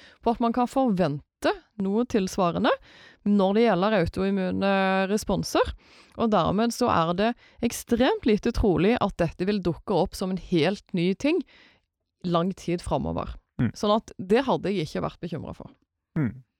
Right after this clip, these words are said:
Speaker 2: Nei, jeg tenker altså, her er det også viktig at det, det, det er et spørsmål hvor lenge skal du gå så, at på en måte, hvor sikker skal du være
Speaker 1: Mm.
Speaker 2: før du tør også på en måte ta en vaksine som tross alt beskytter deg, gir god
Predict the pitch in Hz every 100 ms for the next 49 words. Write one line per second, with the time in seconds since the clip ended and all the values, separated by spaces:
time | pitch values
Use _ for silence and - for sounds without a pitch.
0 | _ _ _ _ _ _ - - - _
1 | _ - 117 127 120 117 120 120 117 120
2 | 117 110 135 - 104 117 110 110 104 107
3 | - _ _ _ 139 120 123 131 160 -
4 | - - 113 135 131 127 113 98 117 120
5 | 107 104 - 113 110 113 117 - 107 117
6 | - 110 107 98 _ _ _ _ _ _
7 | 123 135 - 113 131 160 160 147 147 131
8 | - 78 - 185 123 113 120 120 113 113
9 | 127 113 110 117 113 101 107 117 120 120
10 | - 110 104 110 117 113 110 113 113 107
11 | - 110 117 117 117 120 123 - - _
12 | _ - 120 117 113